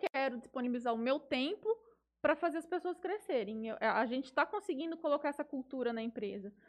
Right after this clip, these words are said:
Tanto é que qualquer funcionário que você perguntar lá do meu escritório, eu tenho certeza que eles tão, eles chegam sorrindo, eles vão embora sorrindo. A gente tem um bom relacionamento de equipe, a gente quer pegar o sonho de cada um. Eu não faço um planejamento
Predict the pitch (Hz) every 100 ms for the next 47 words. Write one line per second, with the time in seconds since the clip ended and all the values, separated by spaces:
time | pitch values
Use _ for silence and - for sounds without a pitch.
0 | - - - 226 277 277 285 294 302 339
1 | - 330 277 254 262 262 254 254 254 240
2 | 233 226 220 233 226 240 240 247 240 247
3 | 269 339 277 254 269 311 339 - _ _
4 | - 262 269 311 277 269 294 269 247 -
5 | 269 240 247 220 240 302 320 247 226 240
6 | 226 214 202 214 247 269 277 277 - -
7 | _ - 226 240 - 247 240 233 247 277
8 | 226 233 214 208 226 196 196 - 233 254
9 | 254 240 240 233 220 240 247 - 247 -
10 | _ _ - 247 240 247 - _ _ 247
11 | 233 262 277 - 285 269 - 247 220 226
12 | 247 240 240 - - _ _ 226 254 302
13 | 302 320 277 262 254 233 226 220 208 233
14 | 247 247 185